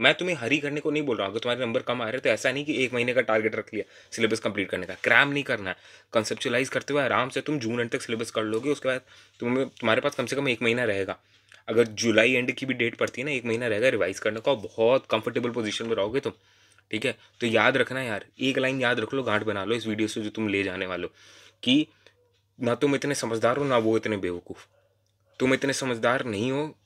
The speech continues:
इसका मतलब ये है कि तुम जो हो, अगर सोच रहे हो कि आज की डेट में तुम बहुत ज़्यादा सिलेबस प्रिपेयर करके नहीं रखे हो, तुम्हारा level of understanding अच्छा नहीं है, तुम्हारा, तुम,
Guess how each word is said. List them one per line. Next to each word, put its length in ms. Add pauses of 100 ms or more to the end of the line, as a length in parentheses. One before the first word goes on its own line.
(160)
इसका 160
मतलब 280
ये 220
है 140 (360)
कि 60
तुम 460
जो 120
हो, 140
अगर 140
सोच 320
रहे 120
हो 60
कि 100 (140)
आज 200
की 100
डेट 200
में 100
तुम 180
बहुत 260
ज़्यादा 220
सिलेबस 520
प्रिपेयर 320
करके 260
नहीं 200
रखे 220
हो, 220 (340)
तुम्हारा 360
level 260
of 80
understanding 640
अच्छा 240
नहीं 240
है, 120 (360)
तुम्हारा, 560
तुम, 240